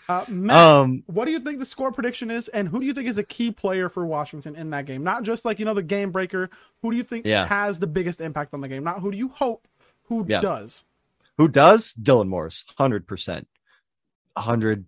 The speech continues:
Speaker 2: ten million percent.
Speaker 1: And what's the
Speaker 2: Because
Speaker 1: score?
Speaker 2: score, I'm saying U W turns it around. I'm taking Washington twenty-one seventeen.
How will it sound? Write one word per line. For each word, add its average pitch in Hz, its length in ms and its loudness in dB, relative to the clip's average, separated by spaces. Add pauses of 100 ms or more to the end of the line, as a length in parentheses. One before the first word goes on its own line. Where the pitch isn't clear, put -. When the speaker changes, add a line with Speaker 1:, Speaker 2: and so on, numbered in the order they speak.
(140)
Speaker 2:
ten 107 360 -2
million 104 340 -2
percent. 87 260 -6
Speaker 1:
And 95 80 0
what's 190 160 -4
the 180 60 -8
Speaker 2:
Because 156 520 -8 (600)
Speaker 1:
score? 127 500 6
Speaker 2:
score, 123 40 -10 (920)
I'm 147 260 6
saying 131 440 6
U 127 120 4
W 131 240 8
turns 131 380 2
it 143 80 4
around. 113 560 6 (100)
I'm 127 300 2
taking 131 460 0
Washington 104 960 -4 (180)
twenty-one 101 600 -4
seventeen. 87 560 -12